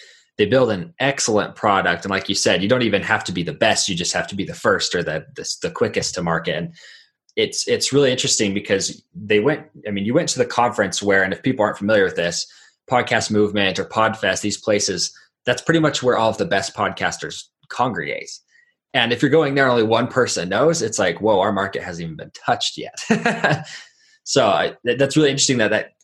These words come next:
kind of happened to you guys in that sense. And then, so,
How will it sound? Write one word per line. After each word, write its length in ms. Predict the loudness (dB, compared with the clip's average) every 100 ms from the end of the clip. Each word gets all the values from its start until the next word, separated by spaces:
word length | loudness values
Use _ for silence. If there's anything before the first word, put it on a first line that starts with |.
| -2
kind 140 | -2
of 80 | 0
happened 360 | 0 0 0 -2
to 100 | -2
you 100 | 0
guys 320 | 0 0 -2
in 60 | -8
that 180 | -8 -4
sense. 300 | -4 -4 -6
And 100 | -6
then, 340 | -6 -10 -12 _ _ -8
so, 260 | -2 0